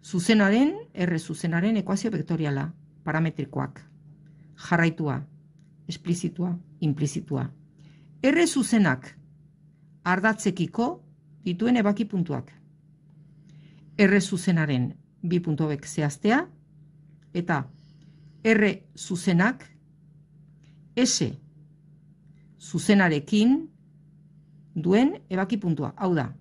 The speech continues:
R eta S zuzenaren arteko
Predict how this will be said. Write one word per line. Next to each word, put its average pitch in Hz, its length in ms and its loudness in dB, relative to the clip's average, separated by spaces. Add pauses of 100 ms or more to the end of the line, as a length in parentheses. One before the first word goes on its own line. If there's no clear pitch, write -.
(720)
R 208 280 2 (320)
eta 165 300 -4 (260)
S 208 300 -4 (100)
zuzenaren 170 680 0 (120)
arteko 254 640 -4